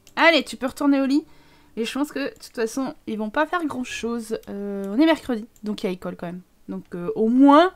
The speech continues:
elle sera occupée aujourd'hui. Bah, les autres, je sais pas. Bah, si, on va peut-être préparer le mariage doucement. Mhm. Ah,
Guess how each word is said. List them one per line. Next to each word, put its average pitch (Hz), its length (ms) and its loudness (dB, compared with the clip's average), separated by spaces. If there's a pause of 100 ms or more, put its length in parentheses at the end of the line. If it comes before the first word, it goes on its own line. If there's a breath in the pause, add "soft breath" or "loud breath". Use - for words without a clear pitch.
(480)
elle 269 100 -2
sera 247 160 -2
occupée 269 300 -4
aujourd'hui. 247 320 -6
Bah, 233 140 0
les 185 160 -4
autres, 233 160 -10
je 220 40 -8
sais 202 220 -12
pas. 180 220 -8 (920 soft breath)
Bah, 185 80 -4
si, 190 140 -8
on 180 40 -6
va 185 80 -6
peut-être - 220 -10
préparer 175 320 -10
le 156 40 -14
mariage 160 320 -10
doucement. - 360 -16 (220)
Mhm. 180 260 -4 (640)
Ah, 285 220 2